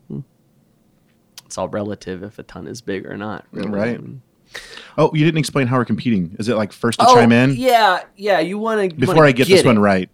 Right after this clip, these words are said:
Speaker 1: And,
Speaker 2: Okay.
Speaker 1: and you wanna say it first, and you only get one guess
Speaker 2: Okay.
Speaker 1: because you don't just wanna
Speaker 2: And then
Speaker 1: keep
Speaker 2: can the other one steal?
Speaker 1: Yes.
Speaker 2: Okay, good.
Speaker 1: Um, uh,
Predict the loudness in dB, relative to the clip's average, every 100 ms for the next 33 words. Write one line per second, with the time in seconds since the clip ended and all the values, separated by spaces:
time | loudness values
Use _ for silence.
0 | -4 -2 -4 -6 -6 -4 -4 -4 -2 0
1 | 2 0 -2 -2 -2 -2 -8 -6 -4 -6
2 | -6 -6 -4 -4 -4 -4 -4 -6 -12 -8
3 | -8 -8 -8 -8 -8 -10 0 2 2 0
4 | -4 -2 2 2 2 0 -2 -4 -4 -6
5 | -14 -14 -6 -6 -6 -10 -8 -8 -10 -14
6 | -18 _ _ _ _ _ _ _ _ _
7 | -20 -16 -12 -12 -12 _ _ _ -14 -10
8 | -10 -12